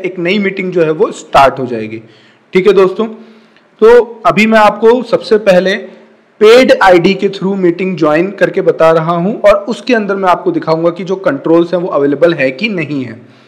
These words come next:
ठीक है दोस्तों। तो ये मैंने paid आईडी से meeting को start कर दिया है। अब जैसा कि आप देखेंगे कि ये मेरी paid आईडी का interface है, यहाँ पे मैंने mic और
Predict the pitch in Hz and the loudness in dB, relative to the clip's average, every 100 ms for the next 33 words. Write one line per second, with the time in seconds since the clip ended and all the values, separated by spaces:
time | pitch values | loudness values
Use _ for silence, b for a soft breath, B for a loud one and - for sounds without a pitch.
0 | b - 170 196 190 185 220 - B B | b -4 0 2 2 0 -6 -10 B B
1 | _ 190 185 185 196 - 185 202 208 185 | _ 0 2 0 -2 2 6 6 6 4
2 | 185 190 190 208 170 165 185 185 175 - | 2 0 -2 -2 -2 -4 -4 -2 -4 0
3 | 143 147 160 180 160 175 175 165 214 - | 2 2 2 -2 -2 0 0 0 -8 -12
4 | - _ _ _ _ _ _ _ 156 165 | -20 _ _ _ _ _ _ _ -2 0
5 | 165 185 190 185 180 160 196 190 175 175 | 2 2 4 4 4 -2 -2 -2 -2 -2
6 | 185 175 175 190 180 165 170 175 180 185 | -2 -2 -2 -4 0 2 4 2 0 -2
7 | 165 165 180 175 170 185 165 170 170 170 | -4 -4 -4 -6 -6 -6 -6 -6 -8 -6
8 | 147 151 165 175 | -2 -2 -2 -6